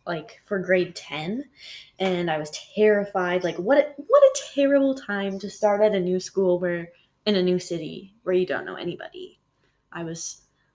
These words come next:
I was so scared the first week of school that I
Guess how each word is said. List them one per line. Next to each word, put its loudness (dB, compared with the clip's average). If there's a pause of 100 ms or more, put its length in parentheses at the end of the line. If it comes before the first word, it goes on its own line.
I 2
was 0
so 0
scared -6
the -4
first -4
week -4
of -4
school -8 (520)
that -6 (140)
I 0